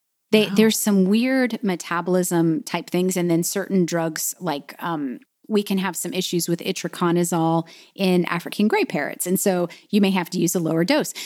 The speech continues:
Speaker 1: So it's just, it's so weird that you can't even really extrapolate across avian species. And so what works in one bird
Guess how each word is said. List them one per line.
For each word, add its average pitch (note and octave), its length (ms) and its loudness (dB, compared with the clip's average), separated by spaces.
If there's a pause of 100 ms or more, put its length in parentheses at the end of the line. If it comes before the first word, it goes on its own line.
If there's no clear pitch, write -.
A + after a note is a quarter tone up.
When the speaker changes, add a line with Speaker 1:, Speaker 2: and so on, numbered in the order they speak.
(120)
Speaker 1:
So B3 120 2
it's A3 160 2
just, - 300 -2
it's G#3+ 180 2
so A#3+ 220 0
weird A3+ 340 4
that E3+ 140 -2
you E3+ 120 -2
can't A3+ 440 -2
even F3 320 2
really E3+ 320 2
extrapolate E3+ 840 -2
across E3 840 -4
avian G#3 560 2
species. C#4 720 -2 (360)
And F#3 180 -2
so F3+ 300 0
what F3 440 2
works F3+ 380 2
in E3 240 4
one F3+ 240 4
bird D#3+ 480 0